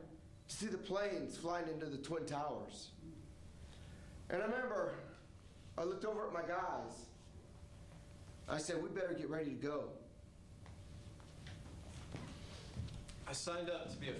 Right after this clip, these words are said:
Speaker 2: forward observer, the guy on the front lines who calls for artillery fire and gives them the coordinates to shoot at. I wasn't picky about my job since I planned to apply for flight school as soon as I finished training.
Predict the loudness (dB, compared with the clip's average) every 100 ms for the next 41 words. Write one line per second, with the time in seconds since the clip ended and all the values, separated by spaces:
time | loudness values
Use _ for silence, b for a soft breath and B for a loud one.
0 | 2 2 2 0 2 2 2 0 -2 -6
1 | -2 2 4 4 2 2 2 2 2 2
2 | 0 -2 0 2 2 0 0 0 2 2
3 | 2 2 0 2 0 0 -2 0 0 0
4 | 0 0 2 0 -2 -4 -2 0 0 0
5 | -2 -8 B B B 2 2 0 0 2
6 | 4 4 2 2 2 2 2 2 0 -2
7 | 0 0 2 2 4 0 2 2 2 -4
8 | -2 -2 0 -2 -2 -2 0 0 2 2
9 | 0 0 -2 -2 -2 0 0 0